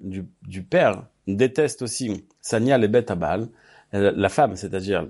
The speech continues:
celle qui s'est mariée, déteste la fille de son mari. Pourquoi ? Des Megala, la vie à Kol de Avda, parce que la fille va dire à son père tout ce que sa nouvelle femme fait.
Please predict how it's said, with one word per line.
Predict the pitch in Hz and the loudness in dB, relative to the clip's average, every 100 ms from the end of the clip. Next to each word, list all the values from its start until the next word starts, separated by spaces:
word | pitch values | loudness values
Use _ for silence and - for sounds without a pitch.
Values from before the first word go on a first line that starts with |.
| - | -12
celle | - 113 107 | -8 -6 -6
qui | 104 | -4
s'est | 113 | 0
mariée, | 104 143 | 2 2
déteste | 127 110 143 117 | 0 0 -2 -2
la | 107 | -4
fille | 117 | -4
de | - | -2
son | 98 | 0
mari. | 82 67 | 0 -4
Pourquoi ? | - 90 107 131 - _ - _ | -8 -2 0 0 -4 _ -20 _
Des | 104 113 | 2 4
Megala, | 117 135 170 | 6 4 4
la | 123 | 2
vie | 135 | 0
à | 135 | -2
Kol | 107 | 0
de | 110 | -2
Avda, | 113 123 | 0 -4
parce | 104 - | -4 -4
que | |
la | 110 113 | -4 -2
fille | - | -2
va | 110 107 | 0 0
dire | 107 101 | 0 -2
à | |
son | 104 120 | -2 -4
père | 151 | -4
tout | 113 | -4
ce | 107 | -6
que | 107 | -6
sa | - | -2
nouvelle | 104 117 131 | 0 2 2
femme | - 135 | 0 -2
fait. | 107 98 | 0 -4